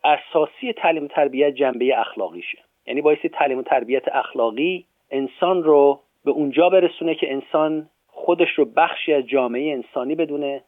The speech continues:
و حیاتش رو بخواد وقف خدمت به جامعهٔ انسانی بکنه. این در حقیقت اون ثمره و عصارهٔ تربیت اخلاقیه، یعنی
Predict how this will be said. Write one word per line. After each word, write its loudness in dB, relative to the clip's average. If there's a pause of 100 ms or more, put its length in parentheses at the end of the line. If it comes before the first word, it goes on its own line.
(140)
و 4 (240)
حیاتش 2 (120)
رو 4 (120)
بخواد 2 (180)
وقف -2 (280)
خدمت 0 (300)
به 0
جامعهٔ -2
انسانی -8
بکنه. -14 (180)
این 2 (180)
در 4
حقیقت 2 (120)
اون -2 (320)
ثمره 4
و 2 (180)
عصارهٔ 4
تربیت 0
اخلاقیه، -4 (260)
یعنی -4